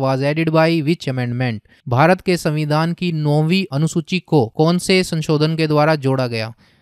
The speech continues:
तो प्रथम संशोधन द्वारा नाइन्थ शेड्यूल जोड़ा गया। ए इस क्वेश्चन का राइट आंसर है, नाइन्थ शेड्यूल जोड़ा गया उन्नीस सौ इक्यावन में। क्या है इस शेड्यूल में? इसमें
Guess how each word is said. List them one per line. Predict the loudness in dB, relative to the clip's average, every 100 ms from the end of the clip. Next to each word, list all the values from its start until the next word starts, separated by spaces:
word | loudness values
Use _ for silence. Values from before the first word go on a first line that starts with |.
| _
तो | -12 -12 _ _
प्रथम | -2 -2 0 -2 -2
संशोधन | -4 -8 -4 -2 -2 0
द्वारा | 0 2 2 2
नाइन्थ | 0 -2 0 -2 -4
शेड्यूल | -6 -2 -2 -2
जोड़ा | -2 0 0
गया। | 0 -2 -2 2
ए | 2
इस | 2
क्वेश्चन | -4 -4 -2
का | 0
राइट | 0 0
आंसर | -2 -2 -2
है, | -2 -2 -4 -8 -6
नाइन्थ | -2 0 0
शेड्यूल | 0 0 2 2
जोड़ा | 2 4
गया | 2 0 -2
उन्नीस | -4 -4
सौ | -4
इक्यावन | -6 -4 -4 -4
में। | -8 -10 -10
क्या | -2 0
है | 0 -2
इस | -2
शेड्यूल | -6 -4 -4 -2
में? | -4 -4 -10 _ _ _
इसमें | -10 -4 0